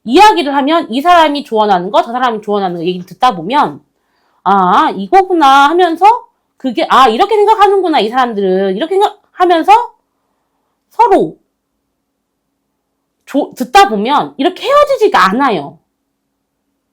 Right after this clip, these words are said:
근데 혼자만의 결정하고 나서, 뭐 해서 헤어지고 나서 결국은 나중에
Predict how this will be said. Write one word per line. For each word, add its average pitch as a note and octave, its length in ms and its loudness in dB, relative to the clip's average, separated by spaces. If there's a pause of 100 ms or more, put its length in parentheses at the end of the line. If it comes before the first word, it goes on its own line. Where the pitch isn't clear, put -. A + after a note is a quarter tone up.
(840)
근데 D4+ 200 -2
혼자만의 G4 600 2
결정하고 A3+ 500 -2
나서, G3+ 520 0 (140)
뭐 G3 160 2
해서 G3+ 280 2
헤어지고 G4+ 480 2
나서 D#4 480 -2 (400)
결국은 C4+ 540 0
나중에 F#3+ 880 -2